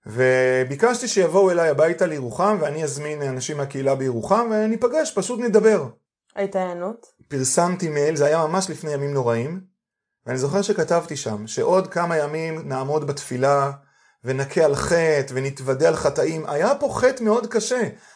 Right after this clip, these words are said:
Speaker 1: כמובן, אף אחד מאיתנו לא רצה, חס ושלום, אבל קרה פה משהו בחברה שלנו.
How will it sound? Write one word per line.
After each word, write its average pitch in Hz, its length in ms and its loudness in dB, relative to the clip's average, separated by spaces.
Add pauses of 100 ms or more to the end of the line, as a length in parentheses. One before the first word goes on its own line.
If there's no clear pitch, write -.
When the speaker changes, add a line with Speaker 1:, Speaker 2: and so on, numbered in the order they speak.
(100)
Speaker 1:
כמובן, 156 380 2
אף 202 180 4
אחד 233 160 2
מאיתנו 190 500 4
לא 160 240 6
רצה, 190 260 2
חס 131 200 -4
ושלום, 175 460 0
אבל 165 360 0 (280)
קרה 165 280 2
פה 339 140 -4
משהו 285 200 0
בחברה 170 420 0
שלנו. 160 380 -2